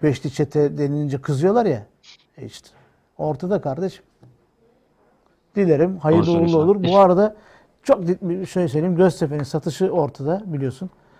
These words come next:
Speaker 1: Abramovich'in
Speaker 2: Evet.
Speaker 1: bir de <clears throat> belge var eski Fenerbahçe yöneticinin. Bu işe talip olduğu ortada. Şimdi buradaki kulüp satışı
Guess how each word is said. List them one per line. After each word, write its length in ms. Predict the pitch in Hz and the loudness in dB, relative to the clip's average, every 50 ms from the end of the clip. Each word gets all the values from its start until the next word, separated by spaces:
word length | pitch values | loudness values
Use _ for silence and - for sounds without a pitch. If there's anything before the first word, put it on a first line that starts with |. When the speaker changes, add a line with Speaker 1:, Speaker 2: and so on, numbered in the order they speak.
| _ _ _ _ - | _ _ _ _ -4
Speaker 1:
Abramovich'in 580 | 143 135 139 151 165 170 175 170 - - 160 131 | -4 -2 0 0 2 2 2 0 -2 -2 -2 0
Speaker 2:
Evet. 300 | 117 110 101 90 82 - - _ _ _ _ - - - 135 | 0 0 0 -2 -4 -6 -12 _ _ _ _ -20 -20 -20 -18
Speaker 1:
bir 180 | 165 127 131 131 | -14 -10 -8 -4
de 180 | 151 156 160 160 _ - - 220 175 143 120 - _ _ _ _ _ _ _ _ _ _ _ - 139 | -2 -2 -2 -4 _ -4 -4 -4 -4 -6 -8 -12 _ _ _ _ _ _ _ _ _ _ _ -12 -8
<clears throat> 0 | |
belge 540 | 143 127 117 113 131 131 139 147 147 170 | -6 -6 -4 -2 0 2 2 4 4 6
var 140 | 165 156 147 | 6 6 6
eski 240 | 127 120 - - - | 4 2 -4 -6 -10
Fenerbahçe 400 | - 143 139 135 131 127 113 131 | -6 -4 -4 -4 -4 -6 -6 -8
yöneticinin. 440 | 127 127 113 110 117 120 165 196 196 - _ _ - - _ _ - | -8 -8 -8 -10 -10 -8 -8 -8 -8 -10 _ _ -20 -20 _ _ 2
Bu 100 | 156 170 | 4 4
işe 160 | 170 131 165 | 4 4 2
talip 340 | - - 143 156 156 170 160 | -2 2 2 2 2 4 2
olduğu 280 | 156 156 143 143 151 143 | 0 0 0 0 0 0
ortada. 340 | 135 120 - 131 165 190 - - - - _ _ _ _ _ | 0 -2 -4 -8 -8 -8 -10 -12 -20 -20 _ _ _ _ _
Şimdi 320 | - 190 180 165 156 156 | -4 -2 0 0 2 4
buradaki 360 | 196 202 175 185 151 131 147 | 4 4 4 4 0 0 -4
kulüp 260 | - - - 175 196 - | -6 -2 0 0 0 2
satışı 480 | - 170 160 151 127 - - 196 226 | 2 0 0 0 -4 -2 -2 -2 -2